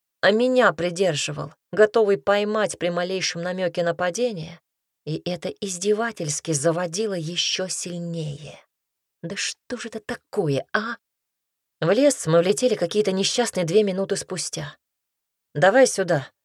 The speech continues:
велел внимательно следящий за дорогой и превосходно ориентирующийся в темной неизвестности маг.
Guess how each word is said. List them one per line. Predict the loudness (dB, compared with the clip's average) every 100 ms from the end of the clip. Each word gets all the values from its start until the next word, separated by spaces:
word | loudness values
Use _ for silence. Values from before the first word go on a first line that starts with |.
| _
велел | 0 4 4 6 6 6 2
внимательно | 2 2 2 0 0 0 -2
следящий | -2 0 2 2 -2
за | 0
дорогой | 0 2 0 -2 -6
и | -6 -8
превосходно | -4 -4 -4 -4 -2 -2 -2 -4
ориентирующийся | -4 -4 -2 0 0 -2 -6 -6 -4 -6
в | -4
темной | -4 -2 -2
неизвестности | -4 -6 -6 -6 -6 -8 -10 -10 -10
маг. | -10 -12 -14 -20